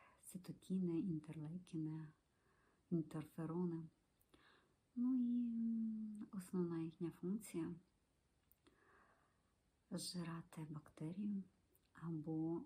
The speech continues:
грибка. Ну, м, чесно кажучи, а зараз поговоримо трішечки про антигені і антитіл. Антиген —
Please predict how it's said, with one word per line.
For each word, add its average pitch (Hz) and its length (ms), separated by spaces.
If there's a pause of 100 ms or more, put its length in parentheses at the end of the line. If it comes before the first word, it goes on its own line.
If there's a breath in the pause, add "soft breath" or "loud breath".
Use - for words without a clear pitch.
грибка. - 480 (3750 loud breath)
Ну, 269 340 (160)
м, 240 500
чесно 214 340
кажучи, 202 560 (2500 loud breath)
а 180 120
зараз 208 400
поговоримо 175 580
трішечки - 640 (380)
про 160 400 (680)
антигені 156 800 (420)
і 185 100
антитіл. 165 600 (1200 soft breath)
Антиген — 214 540